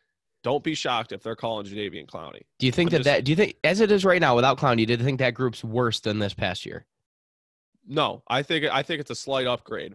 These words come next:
Speaker 1: But if you cut Trent Murphy and sign Jadeveon Clowney, it's a hundred times better.
Speaker 2: But I
Speaker 1: I
Speaker 2: think
Speaker 1: thi-
Speaker 2: Clowney would be overkill then.
Speaker 1: You think Clowney's overkill?
Speaker 2: If you need to sign your franchise quarterback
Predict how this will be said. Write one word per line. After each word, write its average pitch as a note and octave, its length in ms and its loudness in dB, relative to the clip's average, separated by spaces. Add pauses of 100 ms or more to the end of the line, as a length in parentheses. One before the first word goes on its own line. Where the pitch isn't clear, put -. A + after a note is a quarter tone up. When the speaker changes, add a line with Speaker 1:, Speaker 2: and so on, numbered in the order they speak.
Speaker 1:
But C3+ 140 0
if C3 120 -4
you F#3 120 -6
cut G3+ 240 2
Trent G3+ 240 -2
Murphy E3+ 320 -2
and C3+ 100 -4
sign C#3+ 220 0
Jadeveon C3+ 420 -4
Clowney, A2+ 380 -2
it's A2 140 -8
a A2+ 40 -4
hundred A#2+ 240 -4
times G#2 300 -10
better. - 320 -14 (400)
Speaker 2:
But C#3 100 0
I C#3 60 2
Speaker 1:
I D3 80 2
Speaker 2:
think D3+ 140 2
Speaker 1:
thi- B2 40 -2
Speaker 2:
Clowney D3 200 4
would C3 100 2
be C3 80 4
overkill A2+ 420 2
then. F2+ 180 -6 (580)
Speaker 1:
You B2+ 60 -14
think C#3 160 -6
Clowney's C3+ 320 -2
overkill? C#3+ 520 -4 (160)
Speaker 2:
If B2 160 -2
you D#3 80 2
need D#3 160 4
to A2+ 80 2
sign C3+ 300 4
your A#2 180 0 (140)
franchise C3+ 440 2
quarterback G#2 560 0